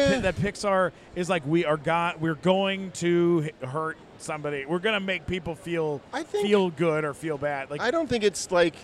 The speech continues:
Speaker 2: that. I think it's, that's a real outside-in kind of way to look at it. I don't
Speaker 1: Okay,
Speaker 2: think that
Speaker 1: all
Speaker 2: they're
Speaker 1: right, so
Speaker 2: that
Speaker 1: it's, it's,
Speaker 2: calculated.
Speaker 1: all right, it's
Speaker 2: I,
Speaker 1: not
Speaker 2: I will
Speaker 1: that
Speaker 2: say,
Speaker 1: calculated.
Speaker 2: like,
Speaker 1: Okay.
Speaker 2: I d-, but I do think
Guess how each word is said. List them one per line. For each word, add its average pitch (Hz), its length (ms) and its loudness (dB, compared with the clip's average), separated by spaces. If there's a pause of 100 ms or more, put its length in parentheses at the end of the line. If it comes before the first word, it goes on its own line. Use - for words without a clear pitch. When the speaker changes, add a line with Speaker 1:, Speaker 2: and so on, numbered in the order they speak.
(100)
Speaker 2:
that. 165 340 2 (640)
I 185 40 0
think 277 260 -4
it's, - 320 0
that's 185 280 2
a 180 40 0
real 170 240 0
outside-in 143 760 -2
kind 139 240 -4
of 127 120 -2 (160)
way 131 160 0
to 131 60 -2
look 143 240 -2
at 127 200 0
it. - 60 -4
I 180 80 2
don't 240 100 8
Speaker 1:
Okay, 233 100 2
Speaker 2:
think 165 100 0
that 196 120 6
Speaker 1:
all 180 40 4
Speaker 2:
they're 175 120 6
Speaker 1:
right, 139 100 0
so 147 60 6
Speaker 2:
that 139 100 10
Speaker 1:
it's, - 80 4
it's, - 20 -8
Speaker 2:
calculated. 120 540 2
Speaker 1:
all 185 80 6
right, 165 140 2
it's 147 100 -4
Speaker 2:
I, 190 40 12
Speaker 1:
not 214 60 10
Speaker 2:
I 202 80 8
will - 120 6
Speaker 1:
that 233 40 8
Speaker 2:
say, - 120 2 (160)
Speaker 1:
calculated. 113 200 -2
Speaker 2:
like, 190 200 2
Speaker 1:
Okay. 104 80 -12 (880)
Speaker 2:
I 185 60 0
d-, 165 140 -8
but 214 100 4
I 208 60 6
do 262 160 0
think 185 360 -2